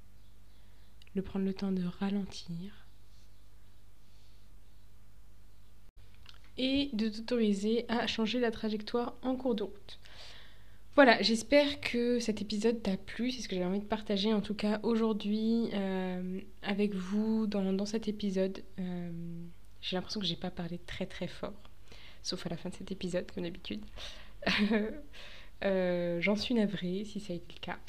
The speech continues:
<clears throat> et que ça n'a pas été assez fort. Euh, je ferai mieux la prochaine fois. Voilà. Euh,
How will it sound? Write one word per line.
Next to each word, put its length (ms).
<clears throat> 60
et 60
que 40
ça 100
n'a 100
pas 80
été 340
assez 260
fort. 480
Euh, 280
je 100
ferai 220
mieux 400
la 160
prochaine 420
fois. 240
Voilà. 400
Euh, 600